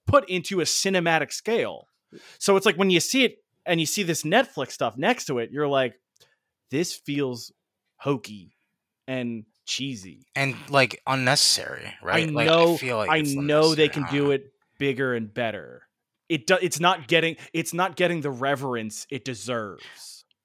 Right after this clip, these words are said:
Speaker 2: Like, <sighs> I think, I don't know if this would be the right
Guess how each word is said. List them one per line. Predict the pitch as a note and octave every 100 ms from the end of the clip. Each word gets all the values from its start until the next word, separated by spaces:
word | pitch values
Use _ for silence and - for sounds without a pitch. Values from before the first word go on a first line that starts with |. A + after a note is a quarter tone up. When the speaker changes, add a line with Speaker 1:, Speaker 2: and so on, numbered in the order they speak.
| -
Speaker 2:
Like, | C#3 C3+ - - -
<sighs> | - -
I |
think, | C3+ - F#3 - - -
I | C#3+
don't | C#3+
know | B2 A2 G2 G2 - _ _ _ _ _ -
if | G#2+ - - _
this | B2+ A#2
would | G#2+
be | G#2+
the | G2
right | F#2 G#2 G2